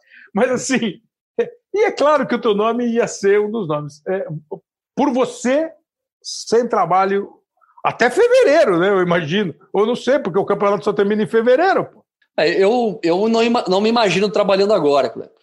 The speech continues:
Speaker 2: Não imagino
Speaker 1: Uhum.
Speaker 2: que possa assumir algum trabalho agora. Acho pouquíssimo provável, sabe? Porque, como eu falei antes, teria que contar com muitos fatores que fogem ao controle do treinador, imagino eu.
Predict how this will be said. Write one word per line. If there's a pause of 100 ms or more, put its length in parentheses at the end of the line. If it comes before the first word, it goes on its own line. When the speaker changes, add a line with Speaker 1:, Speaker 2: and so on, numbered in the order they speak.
(200)
Speaker 2:
Não
imagino
Speaker 1:
Uhum.
Speaker 2:
que
possa
assumir
algum
trabalho
agora. (480)
Acho (160)
pouquíssimo
provável, (220)
sabe?
Porque,
como
eu
falei
antes,
teria
que
contar
com
muitos
fatores
que
fogem
ao
controle
do
treinador,
imagino
eu.